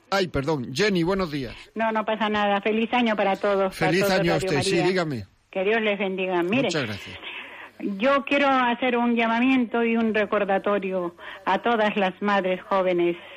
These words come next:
Speaker 2: que los abuelos en su momento le hemos echado un cable con los hijos, porque también de alguna forma es nuestra obligación. Pero luego llega, pasa el tiempo y uno, los chicos han crecido un poquito y él quiere contarles, y he tenido la,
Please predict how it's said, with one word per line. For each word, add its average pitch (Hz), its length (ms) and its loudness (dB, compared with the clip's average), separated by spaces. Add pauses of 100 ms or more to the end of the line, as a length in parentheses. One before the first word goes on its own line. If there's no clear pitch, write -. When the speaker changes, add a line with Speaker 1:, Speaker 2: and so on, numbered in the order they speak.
(220)
Speaker 2:
que 196 120 0
los 196 240 2
abuelos 190 460 2
en 180 160 0
su 220 80 -2
momento 202 520 2
le 190 120 2
hemos 190 220 -2
echado 185 320 0
un 185 140 0
cable 175 380 0
con 170 160 0
los 175 200 -2
hijos, 180 320 -2
porque 190 240 0
también 214 380 2
de 214 80 2
alguna 214 320 0
forma 180 420 0
es 196 220 -2
nuestra 196 340 0
obligación. 165 580 0 (840)
Pero 240 200 2
luego 294 340 4
llega, 269 340 4
pasa 262 280 0
el 240 100 0
tiempo 262 400 2
y 247 140 2
uno, 233 180 0
los 208 180 0
chicos 214 280 -4
han 220 160 0
crecido 214 400 0
un 208 80 0
poquito 214 420 0
y 214 200 2
él 233 180 2
quiere 226 240 0
contarles, 190 600 0
y 214 80 2
he 214 40 2
tenido 208 400 0
la, 180 300 2